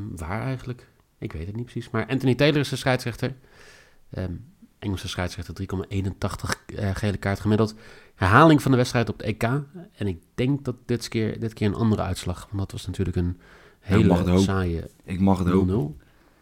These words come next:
Speaker 1: Ehm, ik denk dat het voor Spanje wel een beetje een must-win is. Want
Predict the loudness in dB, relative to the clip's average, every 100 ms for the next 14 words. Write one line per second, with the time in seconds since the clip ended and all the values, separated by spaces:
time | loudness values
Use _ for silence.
0 | _ _ _ _ _ _ _ -20 -12 -6
1 | -6 -6 -10 _ _ _ _ -8 2 4
2 | 4 4 2 4 6 8 8 6 4 2
3 | 2 2 2 2 2 2 0 -4 -4 -4
4 | -4